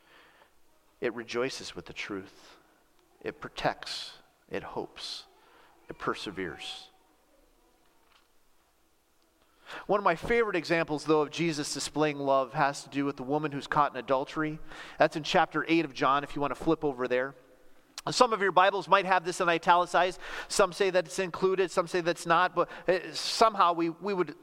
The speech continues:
take this to be authoritative, that Jesus did something here with this woman. Verse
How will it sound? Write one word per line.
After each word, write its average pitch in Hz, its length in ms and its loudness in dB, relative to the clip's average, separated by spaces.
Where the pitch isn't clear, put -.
take - 240 -2
this 170 200 -2
to 151 80 -8
be 147 140 0
authoritative, 143 600 0
that 135 100 -4
Jesus 135 440 -6
did 156 200 0
something 127 400 -2
here 123 160 -4
with 117 120 -6
this 110 180 -6
woman. 117 320 -8
Verse - 460 -4